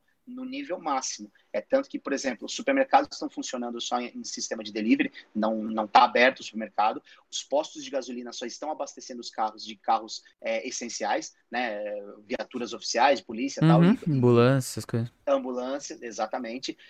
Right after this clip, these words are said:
Speaker 1: E, e, e eu acho que, se não me engano,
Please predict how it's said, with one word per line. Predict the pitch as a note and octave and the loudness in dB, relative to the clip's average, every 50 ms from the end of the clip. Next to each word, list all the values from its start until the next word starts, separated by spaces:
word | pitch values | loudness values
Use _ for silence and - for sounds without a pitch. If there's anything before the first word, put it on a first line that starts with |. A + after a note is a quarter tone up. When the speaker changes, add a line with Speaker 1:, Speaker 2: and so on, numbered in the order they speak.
| - _ _ _ | -20 _ _ _
Speaker 1:
E, | - B2+ B2 A#2+ A#2+ A#2+ B2 A#2+ A2 - C3 B2+ B2+ C3 C3 C3 C3 - - | -2 2 4 4 4 4 4 2 0 0 0 2 2 2 2 0 -2 -4 -2
e, | C3 | 2
e | - | 4
eu | C3 | 6
acho | C#3+ C#3+ - - | 6 4 2 -4
que, | - | -4
se | - D#3+ | -4 -4
não | D#3+ E3+ | -4 -4
me | - F4 | -4 -6
engano, | - A#2+ B2 - - F3+ F#3+ F3+ C#3+ A2 G2 | -4 -2 -2 0 0 0 0 -2 -4 -6 -8